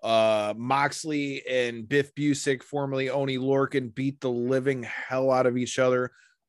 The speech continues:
Um, that shit was a banger, dude. Like, Josh Barnett was, uh, a banger as well. Josh Barnett and Chris Dickinson, like, I mean, dude, uh, Minoru Suzuki,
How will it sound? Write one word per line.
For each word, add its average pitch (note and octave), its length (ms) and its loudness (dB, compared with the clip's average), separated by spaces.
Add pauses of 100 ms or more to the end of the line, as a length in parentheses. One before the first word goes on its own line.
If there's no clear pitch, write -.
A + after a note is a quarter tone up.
Um, A2+ 680 0 (1300)
that D3 320 2
shit C#3 340 0 (320)
was A2+ 460 -4
a A2+ 120 -2
banger, A2 460 -2
dude. G2+ 320 -4 (540)
Like, A2 340 2 (300)
Josh C#3 320 2
Barnett C3+ 500 2 (480)
was, C3+ 460 -2
uh, A#2+ 440 0 (280)
a B2 160 0
banger B2+ 500 0
as A#2 140 -4
well. C3 440 0 (440)
Josh C3+ 240 0
Barnett C3 380 -4
and G#2 80 -12
Chris C3 240 -4
Dickinson, B2 680 -2
like, G#2+ 300 -4
I A2+ 120 -6
mean, A#2+ 260 -4
dude, B2 360 2 (800)
uh, A#2 320 4
Minoru C#3 500 2
Suzuki, C3+ 800 -2